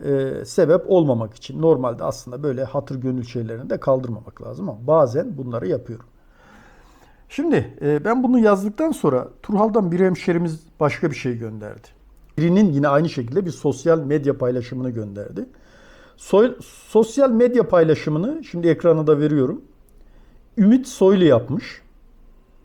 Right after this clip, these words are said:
Ümit Soylu kim? Ee, işte otuz bir Mart'ta ak Parti'nin Turhal Belediye Başkan adayıydı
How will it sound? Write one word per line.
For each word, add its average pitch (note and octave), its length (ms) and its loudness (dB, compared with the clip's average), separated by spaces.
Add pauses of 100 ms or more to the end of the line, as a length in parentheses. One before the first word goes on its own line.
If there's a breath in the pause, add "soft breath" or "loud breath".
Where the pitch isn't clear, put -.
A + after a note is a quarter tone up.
(680)
Ümit G3+ 220 2
Soylu G#3 320 2
kim? A3+ 300 -4 (1800)
Ee, C#3 280 0
işte - 200 -12
otuz G3 340 -4
bir B3 80 4
Mart'ta G3+ 600 0 (260)
ak G#3 240 0
Parti'nin D#3+ 640 -2 (680)
Turhal F#3 500 2
Belediye D#3 420 4
Başkan D3+ 340 2
adayıydı G#2 600 -2